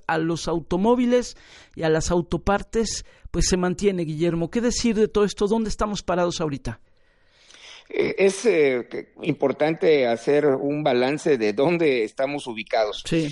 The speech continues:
Speaker 2: Eh, l-, no hay cambio en el anuncio del día de ayer del presidente Trump, eh, respecto a la industria automotriz. Eh, nos quedamos, eh, con las disposiciones, eh, emitidas la semana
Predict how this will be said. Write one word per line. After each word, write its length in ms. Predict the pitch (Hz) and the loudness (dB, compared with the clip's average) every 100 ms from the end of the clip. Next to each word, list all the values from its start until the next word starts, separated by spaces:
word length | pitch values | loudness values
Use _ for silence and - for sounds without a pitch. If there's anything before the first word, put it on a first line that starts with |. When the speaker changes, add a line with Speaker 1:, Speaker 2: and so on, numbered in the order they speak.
| - - | -10 -2
Speaker 2:
Eh, 260 | 120 120 - - - - | 0 0 -8 -16 -16 -10
l-, 260 | 107 147 - | -2 -2 0
no 300 | 165 202 208 | 0 2 2
hay 200 | 196 190 | 0 -2
cambio 640 | 160 156 180 208 226 226 | -2 -2 0 4 4 2
en 280 | 123 127 123 | -4 -6 -4
el 180 | 131 120 | -2 -2
anuncio 680 | 135 160 - 170 143 127 113 | -2 -2 0 4 4 2 0
del 280 | 120 113 | -4 -4
día 240 | 117 151 151 | -2 2 2
de 140 | 131 | 2
ayer 320 | 117 123 139 | 0 0 -2
del 200 | 143 127 | -2 -6
presidente 880 | - 120 - 120 135 - 143 127 117 - | -6 -20 -14 -4 -4 2 2 4 2 0
Trump, 320 | 131 143 151 - | -2 -2 -4 0
eh, 160 | 113 | 0
respecto 640 | - 110 - 135 131 151 127 | 0 -6 -2 -2 -2 2 2
a 80 | |
la 200 | 117 110 | 2 0
industria 720 | 113 123 131 - 139 123 113 - | -2 -6 -6 0 2 4 2 0
automotriz. 1160 | 110 110 - 110 107 - 151 180 - - - - | -2 -2 -4 -4 -4 0 0 0 -6 -20 -20 -8
Eh, 180 | 127 117 | -2 2
nos 240 | 123 120 | 2 0
quedamos, 640 | - 117 139 170 175 165 151 | 0 2 2 2 2 2 0
eh, 140 | 117 | -2
con 180 | - 120 | -2 0
las 160 | 117 | 0
disposiciones, 1000 | 117 - 117 127 113 143 147 151 143 127 123 | -2 -6 -6 -6 0 2 2 2 2 0 -2
eh, 200 | 107 110 | -4 -2
emitidas 580 | 120 120 117 139 147 131 | -6 -8 -4 0 0 2
la 140 | 113 | -2
semana 640 | - 117 123 127 127 123 | -2 -4 -4 -4 -2 0